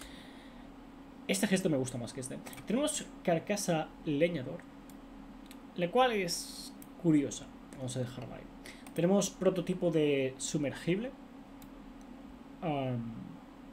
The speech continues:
vamos a dejarlo en que también es curioso. Algo distinto a lo que estamos acostumbrados a ver. Personalmente no, no me agrada, pero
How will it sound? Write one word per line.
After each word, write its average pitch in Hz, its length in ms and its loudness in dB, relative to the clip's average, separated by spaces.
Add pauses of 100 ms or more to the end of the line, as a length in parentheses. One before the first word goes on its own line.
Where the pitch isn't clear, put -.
(640)
vamos 175 280 6
a 147 40 2
dejarlo 147 340 0
en 151 80 -2
que 160 80 0
también 127 300 0
es 123 120 0
curioso. 135 460 -4 (400)
Algo 151 300 0
distinto 147 480 -2
a 277 40 -2
lo 285 60 -4
que 269 80 -6
estamos 262 300 -4
acostumbrados 233 680 -2
a 233 40 -2
ver. 269 180 -4 (400)
Personalmente 156 520 6
no, 151 220 0
no 156 80 2
me 143 120 2
agrada, 147 300 -4
pero 170 120 -8